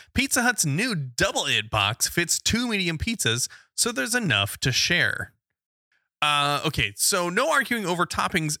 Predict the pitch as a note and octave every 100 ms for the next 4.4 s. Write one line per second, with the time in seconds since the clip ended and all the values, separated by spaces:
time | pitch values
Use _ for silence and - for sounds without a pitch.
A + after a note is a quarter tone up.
0 | - C#3+ E3+ G#3 A3 F#4+ G#3+ A2+ G#2+ _
1 | _ - C3+ G2+ F#2 - B2 - A2 C3
2 | G#3 - _ _ _ _ _ _ _ _
3 | _ _ _ _ _ _ _ - D#3 A#3+
4 | G3+ D3 C#3